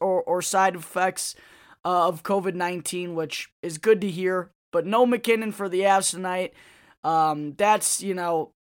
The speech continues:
a huge difference, but also not gonna make the task at hand all that much easier for the <laughs> Hawks defense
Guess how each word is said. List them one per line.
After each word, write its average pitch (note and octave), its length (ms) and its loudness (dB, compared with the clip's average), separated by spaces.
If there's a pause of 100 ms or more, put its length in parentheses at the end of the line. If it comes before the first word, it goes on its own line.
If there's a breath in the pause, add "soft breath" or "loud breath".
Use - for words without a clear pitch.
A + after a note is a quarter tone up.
a D3+ 100 -6
huge A#3+ 380 -4
difference, A#3+ 480 2
but G3 160 0
also F#3+ 640 4 (320 soft breath)
not A#3+ 260 6
gonna C#4+ 140 0
make C4 240 2
the A3+ 60 -4
task G#3+ 420 0
at G#3 100 -2
hand G#3 260 -2 (140)
all A3 240 4
that G#3 240 4
much G3+ 260 2
easier F3+ 400 -6
for F3+ 160 -8
the F3+ 120 0
<laughs> - 20 0
Hawks G#3 460 4
defense F#3+ 640 -6